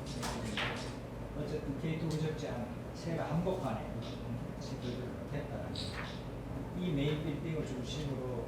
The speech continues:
여섯 개 아까 얘기했던 베이를 조성을 해서 좀 더 보면 이 물길은 이렇게 해서 이십사 킬로 물길입니다. 여기가 지금 메인 저 호수가 있고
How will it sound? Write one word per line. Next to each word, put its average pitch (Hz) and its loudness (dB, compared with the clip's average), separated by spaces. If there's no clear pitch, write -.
여섯 143 0
개 - -2
아까 120 0
얘기했던 107 -2
베이를 120 2
조성을 117 -2
해서 - -2
좀 165 -2
더 156 2
보면 139 0
이 180 6
물길은 175 6
이렇게 151 0
해서 - 0
이십사 165 4
킬로 180 8
물길입니다. - 0
여기가 139 6
지금 120 -4
메인 123 4
저 - -2
호수가 - 0
있고 - -2